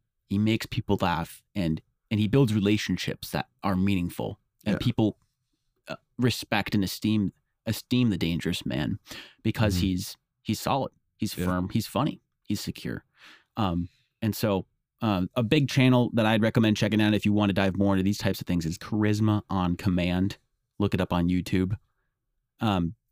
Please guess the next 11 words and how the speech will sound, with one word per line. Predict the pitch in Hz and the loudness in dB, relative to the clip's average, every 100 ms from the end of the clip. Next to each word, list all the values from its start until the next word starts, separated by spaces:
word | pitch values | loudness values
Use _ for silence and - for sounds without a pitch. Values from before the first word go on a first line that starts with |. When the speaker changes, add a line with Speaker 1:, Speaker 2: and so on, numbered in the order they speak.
| - | -4
Speaker 1:
phenomenal. | 143 113 113 113 113 117 110 107 - _ _ | 0 2 4 4 4 4 2 0 -4 _ _
Uh, | 117 92 82 - | -2 0 0 -2
they | 110 | 0
dissect | 104 107 104 - 98 104 | 2 2 2 0 0 2
all | 104 | 0
kinds | - 92 90 | 0 0 0
of | 80 | -2
different | 85 73 - | -4 -4 -4
social | - 85 - 78 - | -2 -2 -2 -4 -4
scenarios | - 87 80 80 73 85 | -6 -2 0 -2 -2 -2
and, | 76 | -4